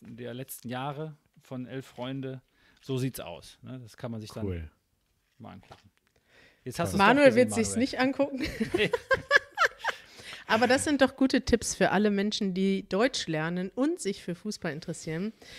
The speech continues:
Speaker 3: Klaus, danke, dass du dir heute die Zeit genommen hast mit uns. Äh, man
Speaker 1: Sehr
Speaker 3: muss dazu
Speaker 1: gerne.
Speaker 3: sagen, du hattest gestern einen runden Geburtstag. Herzlichen Glückwunsch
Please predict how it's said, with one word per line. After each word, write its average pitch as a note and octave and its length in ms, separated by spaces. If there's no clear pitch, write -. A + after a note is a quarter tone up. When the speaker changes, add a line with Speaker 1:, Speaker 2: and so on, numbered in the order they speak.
Speaker 3:
Klaus, C#4 400
danke, D4+ 280
dass C#4+ 220
du C#4+ 140
dir A#3+ 180
heute B3 260
die A3+ 160
Zeit A#3 360
genommen E3 380
hast F#3 280
mit F3 160
uns. G#3 540
Äh, F3+ 220
man F#3 40
Speaker 1:
Sehr D#3 100
Speaker 3:
muss A#2 100
dazu B2 220
Speaker 1:
gerne. F#3 120
Speaker 3:
sagen, A#3 380
du G3+ 80
hattest A#3 280
gestern B3 320
einen G3 280
runden A#3+ 520
Geburtstag. F3 680
Herzlichen G3+ 460
Glückwunsch E3 640